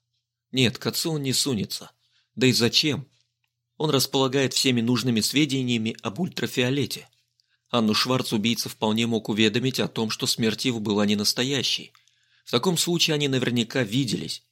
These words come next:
и довольно часто. С другой стороны, не факт, что Борис Горштейн, покончив с прежней жизнью, не отказался от прежней любви. И все же Самсонов был почти уверен, что у Анны Шварц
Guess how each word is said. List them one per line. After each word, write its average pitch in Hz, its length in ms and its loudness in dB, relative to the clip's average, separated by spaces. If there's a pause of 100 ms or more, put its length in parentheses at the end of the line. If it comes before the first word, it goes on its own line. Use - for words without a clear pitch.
и - 80 0
довольно 104 400 2
часто. - 460 -2 (680)
С 107 100 -6
другой 120 240 4
стороны, 170 320 2
не 143 120 2
факт, 147 280 -2
что - 200 0
Борис 120 280 2
Горштейн, 123 540 0
покончив 120 500 -2
с - 60 2
прежней 113 420 0
жизнью, 131 460 -2 (320)
не 175 80 2
отказался 123 600 0
от - 120 -8
прежней 110 340 0
любви. 113 460 -4 (720)
И 135 80 -2
все 127 200 4
же 107 120 2
Самсонов 117 500 2
был 113 140 0
почти - 340 0
уверен, 110 480 0 (360)
что - 240 0
у 117 160 2
Анны 113 240 0
Шварц 110 500 -2